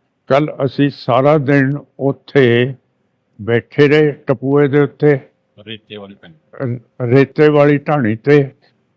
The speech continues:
Speaker 1: ਕਿ ਜਿੰਨਾ ਚਿਰ ਇਹ ਸਰਕਾਰ ਸਾਨੂੰ ਕੋਈ ਰਾਸ਼ਨ ਨਹੀਂ ਪਹੁੰਚਾਉਂਦੀ, ਉਨਾ ਚਿਰ ਅਸੀਂ ਉੱਠਾਂਗੇ ਨਹੀਂ।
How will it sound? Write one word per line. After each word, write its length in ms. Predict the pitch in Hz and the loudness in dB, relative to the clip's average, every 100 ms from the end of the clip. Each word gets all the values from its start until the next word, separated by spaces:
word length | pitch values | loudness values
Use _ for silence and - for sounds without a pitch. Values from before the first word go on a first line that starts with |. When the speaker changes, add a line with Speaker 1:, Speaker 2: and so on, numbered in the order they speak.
| _ _ _ | _ _ _
Speaker 1:
ਕਿ 200 | 147 143 | 2 2
ਜਿੰਨਾ 460 | 117 135 143 147 | 0 0 2 0
ਚਿਰ 400 | 147 147 147 143 | 0 0 0 -2
ਇਹ 380 | 139 139 123 143 | -2 0 2 0
ਸਰਕਾਰ 680 | 131 - 123 - 120 131 131 | -2 -6 -6 -2 2 2 0
ਸਾਨੂੰ 440 | - 135 127 131 120 _ _ _ _ _ _ _ _ _ _ | -6 -2 -2 -2 -6 _ _ _ _ _ _ _ _ _ _
ਕੋਈ 300 | 139 143 139 | 4 6 4
ਰਾਸ਼ਨ 440 | 120 120 117 139 | 4 2 -2 -6
ਨਹੀਂ 340 | 127 120 147 165 | -4 0 0 -2
ਪਹੁੰਚਾਉਂਦੀ, 540 | 156 143 143 131 139 | -6 -2 0 2 0
ਉਨਾ 320 | 131 131 135 | 0 0 -2
ਚਿਰ 300 | 131 143 131 | -2 -4 -2
ਅਸੀਂ 420 | 123 131 127 127 131 _ _ _ - | -2 0 0 -2 -8 _ _ _ -10
ਉੱਠਾਂਗੇ 500 | 147 - 147 139 135 | -10 0 2 4 2
ਨਹੀਂ। 200 | 107 | 2